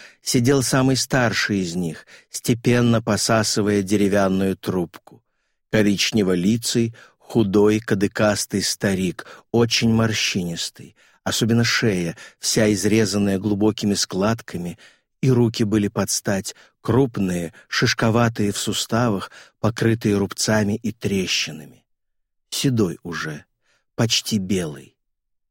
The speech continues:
На коричневом лице очень выделялись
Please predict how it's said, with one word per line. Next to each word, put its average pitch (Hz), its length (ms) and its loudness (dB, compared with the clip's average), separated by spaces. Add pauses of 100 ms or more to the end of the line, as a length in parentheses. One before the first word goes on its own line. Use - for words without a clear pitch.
(320)
На 117 140 2
коричневом 110 720 2
лице 101 440 0
очень 113 400 2
выделялись 101 680 0